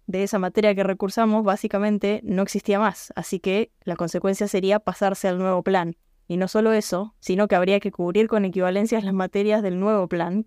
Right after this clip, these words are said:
que no hayan estado incluidas en el plan nuestro. Un desastre.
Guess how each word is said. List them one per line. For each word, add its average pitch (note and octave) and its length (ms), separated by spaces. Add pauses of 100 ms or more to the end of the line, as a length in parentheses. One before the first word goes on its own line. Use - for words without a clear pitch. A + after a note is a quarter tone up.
que A#3+ 180
no B3 240
hayan A#3+ 300
estado G3 260
incluidas G3 500
en F3+ 120
el A3 200
plan F#3 520
nuestro. G3 440 (920)
Un F4+ 120
desastre. - 460